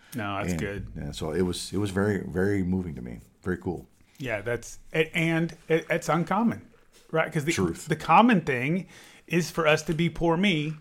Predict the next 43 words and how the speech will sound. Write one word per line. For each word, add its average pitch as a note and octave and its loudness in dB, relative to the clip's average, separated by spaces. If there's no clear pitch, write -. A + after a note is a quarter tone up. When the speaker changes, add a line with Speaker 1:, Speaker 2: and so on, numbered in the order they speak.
Speaker 2:
Mm-hmm. F#2 -8
Speaker 1:
why D3+ 4
didn't C#3 -4
I C3 -2
get A2+ -4
it?" F#2 -14
Speaker 2:
Mm-hmm. E2+ -8
Speaker 1:
You B2+ -6
know? A#2+ 0
Speaker 2:
So A#2+ 0
that, C#3+ 2
that's - -2
kinda F#3 2
why A2+ 8
I - 4
asked, F2+ -2
you A2+ 0
know, F2+ 2
would G#2+ 0
the E2+ 0
message G2+ 2
be G2+ 0
the F2+ -2
same, A2+ -2
but F#2 -2
the F2 -2
delivery G2+ -2
is A2+ -6
different? C3 -6
Because G#2 0
I F2 0
think, - -6
I - -16
think C3+ 0
we A2+ 2
all A2+ 4
need G#2+ 4
to G2 -2
be F2 -2
sharing G#2 0
that D2 -8
same D2+ -4
message, - -2